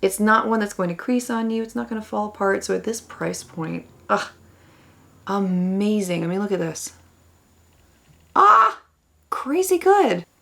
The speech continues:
Okay, so now that I've shown you the side-by-side comparison, I'll go ahead and do the other side, and then we'll move on to the next products. This powder was a very recent discovery for me, but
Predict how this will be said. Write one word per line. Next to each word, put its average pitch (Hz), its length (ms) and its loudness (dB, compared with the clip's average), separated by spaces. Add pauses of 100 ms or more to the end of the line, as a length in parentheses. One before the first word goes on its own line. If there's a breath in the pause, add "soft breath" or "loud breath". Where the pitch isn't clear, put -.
Okay, 175 140 -2
so - 140 -4
now 190 160 4
that 196 100 0
I've 180 120 2
shown 185 260 -2
you 175 180 0
the - 160 -4
side-by-side 165 560 -2
comparison, 240 460 2
I'll 262 40 2
go 269 100 4
ahead 240 120 6
and 208 80 0
do 208 60 -2
the 190 240 -6
other 247 240 4
side, 202 360 2
and 196 120 0
then 190 80 0
we'll 185 100 0
move 175 220 -2
on 160 180 0
to 156 60 -12
the 160 80 -6
next 156 240 -6
products. - 460 -6
This 226 260 2
powder 240 400 4
was 202 180 2
a 180 40 -2
very 190 180 6
recent 208 320 0
discovery 185 480 0
for 214 200 -2
me, 220 220 2
but 180 360 -4